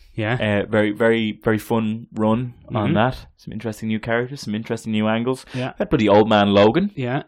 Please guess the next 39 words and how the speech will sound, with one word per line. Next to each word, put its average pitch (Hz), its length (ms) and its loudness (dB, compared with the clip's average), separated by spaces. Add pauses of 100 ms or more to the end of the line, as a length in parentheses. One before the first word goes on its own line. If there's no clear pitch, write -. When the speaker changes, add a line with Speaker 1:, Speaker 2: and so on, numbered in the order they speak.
(240)
Speaker 2:
Uh, 101 320 0
Speaker 1:
He 127 80 -10
Speaker 2:
Jeff 120 180 2
Speaker 1:
time 139 240 2
traveled 110 140 4
or 117 80 6
Speaker 2:
Lemire, 120 120 6
Speaker 1:
some 117 120 -2
such. 123 140 -4
Speaker 2:
Kevin 113 160 0
Al-, 117 220 4
yeah, 135 240 6
he 160 240 2
dimension 165 560 0
hopped. - 380 -6 (180)
Speaker 1:
Okay, 113 300 -6
ridiculous. 117 360 -6
Speaker 2:
Dimension 131 420 0
hopped 104 360 -2
because 113 240 -2
of 110 80 -6
Battle 117 320 -4
World. 101 360 -4
Battle 120 220 -4
Speaker 1:
Mm-hmm. 117 80 -4
Speaker 2:
World. 110 280 0
See, - 100 -8
this 175 120 2
is 185 40 -4
what 180 100 2
I 160 40 2
mean. 139 240 -2
I - 60 -12
hate 180 340 -4
events 135 500 -4 (280)
that - 100 -6
have 110 180 -4
a 110 40 -2
knock-on 110 640 -4